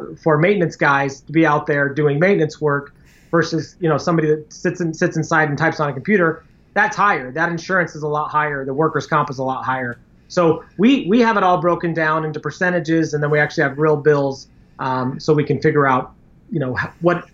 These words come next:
what, what management is making versus what ma-, maintenance is making. And we really focus on cost of goods. I mean, cost of goods sold is a, is a huge key indicator for our profitability. If you're, if you're not, if you're buying goods and selling them at the same price,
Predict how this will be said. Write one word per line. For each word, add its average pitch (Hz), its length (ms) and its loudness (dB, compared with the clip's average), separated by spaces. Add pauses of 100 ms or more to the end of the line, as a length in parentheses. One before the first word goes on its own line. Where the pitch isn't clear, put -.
what, 190 240 0 (300)
what 208 180 2
management 196 420 2
is 160 120 -4
making 170 340 0
versus 156 300 -2
what 160 160 -2
ma-, 151 240 0
maintenance 165 360 -2
is 120 140 -12
making. 120 300 -10 (800)
And 185 120 4
we 254 100 6
really 254 260 4
focus 220 380 0
on 175 140 0
cost 185 300 0
of 139 100 -14
goods. 143 320 -6
I 139 40 -18
mean, 139 180 -10
cost 180 300 -2
of 151 80 -14
goods 175 200 -2
sold 170 360 0 (520)
is 156 200 0
a, 156 120 4
is 147 140 0
a 143 40 -2
huge 185 460 0
key 180 120 4
indicator 156 460 4
for 156 220 0
our 151 200 2
profitability. 143 840 -2 (360)
If 160 180 2
you're, 156 340 6
if 147 140 -8
you're 151 140 2
not, 165 420 2 (280)
if 151 120 -12
you're 156 100 2
buying 190 360 4
goods 165 340 2
and 135 100 -8
selling 175 260 2
them 160 120 0
at 156 80 -2
the 147 80 -12
same 151 260 -2
price, 147 460 -2